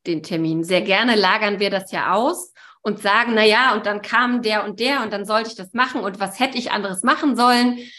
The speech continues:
Ähm, ich wollte dann auch nicht, dass schlechte Stimmung ist oder,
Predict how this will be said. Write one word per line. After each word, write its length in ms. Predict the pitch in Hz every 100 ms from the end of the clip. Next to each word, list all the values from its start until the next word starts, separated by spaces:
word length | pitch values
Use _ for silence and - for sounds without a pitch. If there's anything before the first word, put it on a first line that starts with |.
| - -
Ähm, 200 | 208 202
ich 160 | 202
wollte 260 | 226 220 214
dann 160 | 196 185
auch 180 | 190
nicht, 160 | 196 185
dass 260 | 185 - -
schlechte 360 | - 196 190 208
Stimmung 440 | - 320 285 269
ist 360 | 247 247 247 -
oder, 500 | 196 185 180 180 -